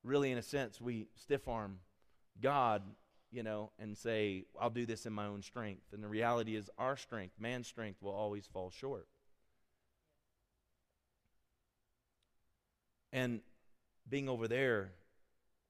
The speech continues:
uh, kinda set some things right in my perspective.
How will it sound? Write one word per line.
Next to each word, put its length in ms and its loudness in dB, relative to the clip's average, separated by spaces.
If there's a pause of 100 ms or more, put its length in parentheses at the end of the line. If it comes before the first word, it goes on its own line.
(560)
uh, 300 -4 (1400)
kinda 200 -6
set 240 -6
some 140 -10
things 300 -4
right 320 2 (200)
in 140 -10
my 140 -6
perspective. 600 -10